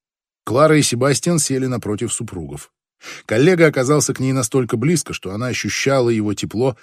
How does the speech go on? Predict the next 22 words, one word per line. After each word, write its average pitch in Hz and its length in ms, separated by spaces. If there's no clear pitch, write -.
в 95 80
этом 101 220
прохладном 92 560
помещении. 90 680
«Абсолютно 110 580
не 101 120
понимаю», 104 560
произнесла 101 500
мама. 92 320
По 98 60
её 123 200
щекам 127 360
потекли 117 400
слёзы. 107 440
«Кто - 260
мог 107 220
запереть 104 480
моего 98 300
старшенького, 101 680
а 101 80
младшенького 104 680
похитить? 107 680